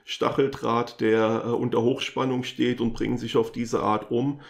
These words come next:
Oder sie werden völlig apathisch, ähm, bleiben einfach morgens liegen. Frankl beschreibt hier als, ähm, markantes Ereignis,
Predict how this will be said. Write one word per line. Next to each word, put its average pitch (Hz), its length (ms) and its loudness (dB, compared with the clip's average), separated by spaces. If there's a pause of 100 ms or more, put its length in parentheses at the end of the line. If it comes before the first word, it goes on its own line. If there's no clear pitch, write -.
(320)
Oder 123 340 6
sie 120 260 -2
werden 110 400 2
völlig 139 400 4
apathisch, 123 840 0 (340)
ähm, 117 460 4
bleiben 117 400 4
einfach 110 560 0
morgens 120 560 2
liegen. 139 560 2 (220)
Frankl 123 460 2
beschreibt 113 600 0
hier 123 260 0
als, 110 580 -4
ähm, 110 260 0
markantes 117 580 0
Ereignis, 120 640 0